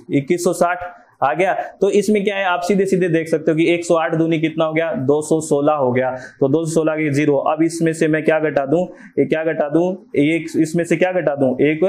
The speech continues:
एक पॉइंट है वो घटा दूं,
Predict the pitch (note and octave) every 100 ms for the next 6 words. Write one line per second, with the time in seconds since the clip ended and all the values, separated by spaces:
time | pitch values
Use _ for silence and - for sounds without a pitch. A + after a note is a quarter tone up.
0 | - - _ _ - D#3+ F3+ E3+ - _
1 | _ E3+ E3+ F3+ E3+ F3 D#3+ F3+ D3+ D3
2 | D3+ D3 B2+ B2